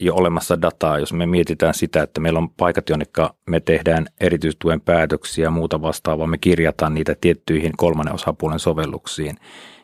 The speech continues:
Ja siellä on oppiainenumerot, muut vastaavat, niin sitä datahan tavallaan on jo paikoissa,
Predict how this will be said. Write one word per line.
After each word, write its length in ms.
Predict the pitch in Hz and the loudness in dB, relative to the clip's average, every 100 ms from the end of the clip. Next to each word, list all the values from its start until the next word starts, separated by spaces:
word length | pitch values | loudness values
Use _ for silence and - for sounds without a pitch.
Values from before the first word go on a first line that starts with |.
| _ | _
Ja 200 | 85 82 | 2 2
siellä 240 | - 87 82 | 2 2 2
on 60 | |
oppiainenumerot, 1300 | 82 87 _ 82 73 85 80 80 82 87 85 80 73 - | 2 -2 _ -2 0 0 0 0 2 4 4 4 0 -4
muut 280 | 82 80 - | -6 -6 -2
vastaavat, 640 | 80 76 - 78 71 73 - - - - _ | -2 -2 -6 -6 -6 -8 -14 -20 -20 -20 _
niin 180 | - 82 - - | 0 0 0 -10
sitä 260 | 80 87 | -2 0
datahan 420 | 90 - 104 85 80 | 0 0 0 0 0
tavallaan 380 | 85 85 87 | 2 4 2
on 240 | 85 113 104 | 2 4 4
jo 100 | 78 | 2
paikoissa, 760 | - 78 76 - 69 - 67 | 2 0 0 -2 -6 -6 -8